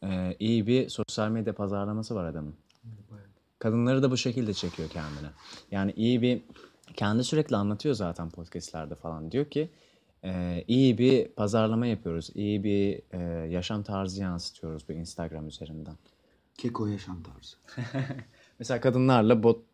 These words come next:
Speaker 1: bot şeyine gidiyorlar. İşte, e, skydiving'e falan gidiyorlar. E, silah ateşliyorlar falan. Böyle macera gösteriyorlar Instagram'da.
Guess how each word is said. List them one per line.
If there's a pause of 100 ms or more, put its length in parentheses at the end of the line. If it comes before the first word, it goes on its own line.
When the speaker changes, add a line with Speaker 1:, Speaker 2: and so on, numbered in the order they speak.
(380)
Speaker 1:
bot
şeyine
gidiyorlar.
İşte, (560)
e, (540)
skydiving'e
falan
gidiyorlar. (540)
E, (240)
silah
ateşliyorlar
falan.
Böyle
macera
gösteriyorlar (100)
Instagram'da.